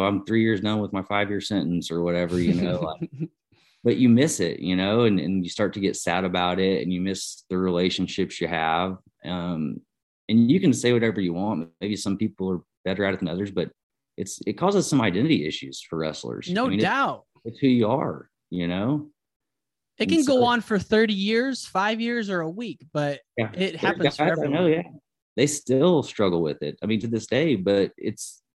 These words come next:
Speaker 1: you go from, that was, like, how people would introduce me. Like, you know, "This is Kyle Evans, the wrestler." Like, that's just how I was, you know, like, "Oh, he wrestles at U C O or whatever." And you get used to that and you go from being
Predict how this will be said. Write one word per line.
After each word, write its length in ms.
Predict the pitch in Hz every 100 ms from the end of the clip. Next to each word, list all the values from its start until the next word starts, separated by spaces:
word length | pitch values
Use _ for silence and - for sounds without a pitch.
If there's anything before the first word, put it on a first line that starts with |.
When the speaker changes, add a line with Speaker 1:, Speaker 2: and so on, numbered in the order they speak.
| _ _ _ -
Speaker 1:
you 140 | 113
go 220 | 117 135
from, 480 | 131 123 110 101 92 _
that 160 | 139 175
was, 160 | 180
like, 140 | 143 -
how 100 | 139
people 320 | 120 151 123
would 160 | 117 110
introduce 420 | 117 95 123 -
me. 240 | 90 73 -
Like, 200 | 95 90 -
you 80 | 98
know, 60 |
"This 180 | 107 117
is 80 | 120
Kyle 640 | - 113 110 101 95 92 -
Evans, 380 | 107 95 95 82
the 100 | 87
wrestler." 480 | 98 135 - - 50 _ -
Like, 160 | 87 85
that's 220 | 104 107
just 180 | 101 -
how 160 | 98
I 100 | 87
was, 400 | 87 107 98 82
you 80 | 78
know, 160 | 82 85
like, 160 | 95
"Oh, 100 | 117
he 140 | 113 117
wrestles 300 | 104 - 92
at 60 |
U 120 | 87
C 240 | 87 - 82
O 220 | 82 85
or 240 | 82 76 - _ _ _ _ _
whatever." 680 | 92 92 92 95 120 92 95
And 120 | 90 - _
you 120 | 95
get 140 | 113 82
used 280 | 120 160
to 80 | -
that 340 | 104 113 120 -
and 100 | 95
you 100 | 101
go 140 | 120
from 220 | 113 107 98
being 400 | 120 117 104